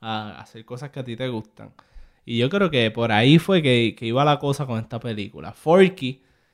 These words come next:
está interesante porque tú lo podrías ver como este, esta persona que va a ser padre, pero no está ready para ser padre y no quiere.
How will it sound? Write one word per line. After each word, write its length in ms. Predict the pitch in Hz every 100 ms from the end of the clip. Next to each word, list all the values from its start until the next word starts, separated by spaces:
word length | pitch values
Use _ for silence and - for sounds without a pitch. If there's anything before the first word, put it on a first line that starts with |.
| _ -
está 240 | 113 127
interesante 680 | 127 175 175 175 202 190 175
porque 240 | 135 127
tú 120 | 123 127
lo 100 | 147
podrías 400 | 170 165 175 170
ver 180 | 185 180
como 220 | 143 123
este, 460 | 147 _ 165 160 _ _ _ _ _
esta 300 | 165 131 165
persona 600 | 175 175 202 196 175 156 _ _ _ _ _
que 180 | - 131
va 160 | 127
a 40 | 135
ser 280 | - 170 160
padre, 420 | 202 196 180 160
pero 260 | 151 131 127
no 100 | 135
está 320 | 139 - 156
ready 340 | 156 185 175
para 140 | 165 165
ser 240 | 170 165
padre 420 | 202 185 170 143
y 80 | 143
no 160 | 127 139
quiere. 560 | 180 180 165 135 135